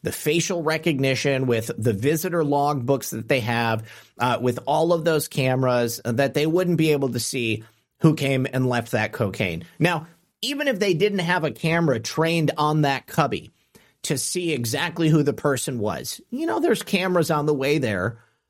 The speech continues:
There's cameras on the way out. So they could see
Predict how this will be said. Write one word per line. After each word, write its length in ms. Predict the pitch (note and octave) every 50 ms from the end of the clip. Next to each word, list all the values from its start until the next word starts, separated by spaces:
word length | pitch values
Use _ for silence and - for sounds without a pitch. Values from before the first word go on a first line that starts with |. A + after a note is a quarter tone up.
| _ -
There's 180 | C#3 E3 E3
cameras 460 | E3+ - F3+ F3 F#3 F#3+ F#3+ E3+ D3+
on 340 | E3 D#3+ D#3+ D#3 D#3 D#3 D3+ D#3
the 200 | C3+ B2 C#3 C3+
way 340 | C#3 C3 C#3 D3 D#3 D#3+ C3+
out. 360 | G2+ E2 F2+ F#2+ A2+ - - - _ _ _ _ -
So 220 | - - F#3+ F#3
they 220 | E3+ G#3 G#3+ A3
could 320 | G#3 G#3 - A3+ G3+ F#3+ E3+
see 640 | - - - - G#3 G3 F3+ E3+ E3+ D#3+ E3 -